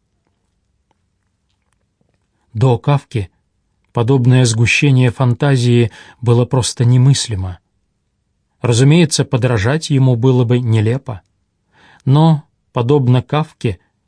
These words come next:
и Навалису, я испытываю потребность включить сновидение,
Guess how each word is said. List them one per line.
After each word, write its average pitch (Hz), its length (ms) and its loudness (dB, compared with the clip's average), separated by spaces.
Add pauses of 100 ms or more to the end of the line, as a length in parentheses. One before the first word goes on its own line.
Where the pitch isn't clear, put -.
(100)
и 98 180 -6
Навалису, 123 720 -2 (680)
я 123 240 0
испытываю 135 680 0
потребность 127 760 -2
включить - 540 -4
сновидение, 127 880 -2